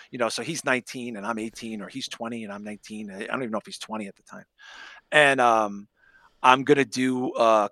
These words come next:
songs off the demo, and I'm gonna do the songs off the Where the Wild Things Are, uh, Where the Wild Things Are comp. Um, so, uh, I remember I learned, uh, Acceptance and Hate, and I learned the two songs off, um, you know, um,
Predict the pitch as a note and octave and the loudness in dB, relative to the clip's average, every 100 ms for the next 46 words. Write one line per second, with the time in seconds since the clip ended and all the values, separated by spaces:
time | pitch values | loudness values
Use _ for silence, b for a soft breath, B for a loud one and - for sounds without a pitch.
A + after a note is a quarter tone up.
0 | _ - C#3+ C3+ E3+ - C3 A#2+ A2+ A2+ | _ -2 0 0 0 -4 -2 0 2 2
1 | A2 A2 G#2 A#2 A2 - A2+ A2+ A2+ - | 0 -4 -8 -8 -8 -4 -4 -4 -6 -6
2 | G2+ G#2+ G2+ G2+ A2 C3 A#2+ - - G#2+ | -4 -4 -4 -4 0 0 0 -4 -14 -10
3 | - G#2+ G#2 F#2+ F2 F#2 - - - - | -6 -6 -6 -10 -14 -16 -14 -14 -14 -16
4 | - _ - G2 - _ _ B B B | -18 _ -12 -12 -12 _ _ B B B
5 | B B - - C3 A#2+ B2 B2 A2+ G#2 | B B -6 4 6 8 6 4 4 2
6 | G2 _ _ _ _ - A#2 B2 C3 B2+ | -6 _ _ _ _ -2 0 0 0 4
7 | B2+ A#2+ A2+ A#2+ A2+ G#2 G#2 G#2 A2+ - | 6 6 6 0 -2 -4 -4 -6 -4 6
8 | D3 D3 D#3+ C#3+ C#3 - - A2 G#2+ - | 6 6 2 -2 -4 -8 -8 -8 -10 -8
9 | B2+ A#2 B2 - - _ _ _ _ _ | -6 -6 -8 -12 -12 _ _ _ _ _
10 | _ _ _ - B2 A#2+ A2+ G#2+ G#2 G2+ | _ _ _ -4 -2 0 -2 -4 -8 -8
11 | - A2+ A2+ A#2 A2 G#2 - C3+ - A#2 | -6 -6 -2 -2 -4 -8 -10 -8 -6 -6
12 | A2+ A2 - G#2 G2+ F#2+ A2+ _ - - | -4 -6 -6 -8 -8 -10 -16 _ -18 -14
13 | A2 F2 - G#2+ F#2 F#2 | -14 -12 -12 -12 -14 -20